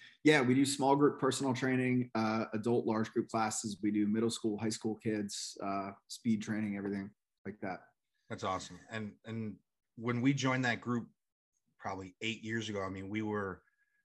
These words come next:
Speaker 2: super young. I think we, we were like, are you right around, what are you, thirty-four, thirty-five?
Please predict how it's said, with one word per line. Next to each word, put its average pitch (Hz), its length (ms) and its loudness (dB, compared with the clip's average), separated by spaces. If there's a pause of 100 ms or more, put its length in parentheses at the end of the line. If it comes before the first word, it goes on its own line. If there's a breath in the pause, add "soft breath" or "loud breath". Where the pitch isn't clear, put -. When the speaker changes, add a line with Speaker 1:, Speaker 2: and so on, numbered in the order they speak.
(140)
Speaker 2:
super 131 440 0
young. 110 440 0
I 101 80 -2
think 98 240 -10
we, 101 160 -8 (140)
we 107 140 -8
were 104 80 -4
like, 90 180 -6 (260)
are 120 60 -4
you 170 240 0
right 143 280 0
around, 135 440 0 (160)
what 117 100 -4
are 101 40 -6
you, 92 100 -6
thirty-four, 104 880 -8
thirty-five? 104 320 -14